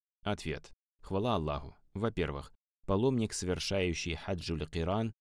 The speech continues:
не совершает умру по прибытии в Мекку. Совершение обхода по прибытии — это желательно, сунна, но не обязательно. После этого паломник, если желает, может совершить бег,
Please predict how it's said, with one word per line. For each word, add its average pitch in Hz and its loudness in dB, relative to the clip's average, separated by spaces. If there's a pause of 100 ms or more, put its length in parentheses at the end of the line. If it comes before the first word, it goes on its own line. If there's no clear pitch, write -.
(180)
не 107 2
совершает 104 2
умру 92 2
по 78 -4
прибытии 82 0
в 78 -2
Мекку. 78 -4 (440)
Совершение 104 2
обхода 98 4
по 85 -4
прибытии — 82 0
это 104 -4
желательно, 92 0
сунна, 87 0
но 104 2
не 120 4
обязательно. 90 0 (500)
После 113 4
этого 127 4
паломник, 101 4
если 92 -2
желает, 90 2
может 110 2
совершить 90 0
бег, 85 -2